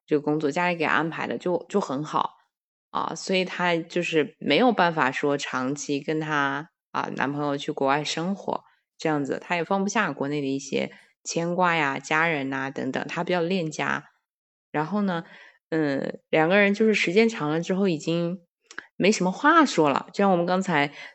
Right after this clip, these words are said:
呃，就是真真小爱讲的哦，会细节都省略掉，只是说发个照片呐，告诉对方我在哪儿，仅此而已。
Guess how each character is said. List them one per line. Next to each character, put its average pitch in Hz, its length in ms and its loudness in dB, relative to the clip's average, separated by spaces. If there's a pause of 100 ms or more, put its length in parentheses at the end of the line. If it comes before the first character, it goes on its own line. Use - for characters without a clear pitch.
(140)
呃， 143 440 2 (320)
就 160 60 -6
是 147 480 0
真 180 140 0
真 185 80 0
小 175 100 0
爱 156 240 2
讲 - 260 -4
的 - 80 -2
哦， 64 340 0 (640)
会 202 680 6 (300)
细 285 320 8
节 139 320 6
都 175 640 6
省 - 360 2
略 190 160 2
掉， 151 280 2 (160)
只 147 160 -2
是 202 160 2
说 202 580 4 (180)
发 190 140 4
个 185 100 2
照 196 240 4
片 180 340 0
呐， 170 240 -2 (540)
告 202 160 2
诉 190 160 0
对 175 160 0
方 160 300 0
我 - 320 -4 (100)
在 202 160 2
哪 151 140 2
儿， - 220 -4 (240)
仅 160 200 0
此 190 160 -2
而 131 180 2
已。 160 240 -4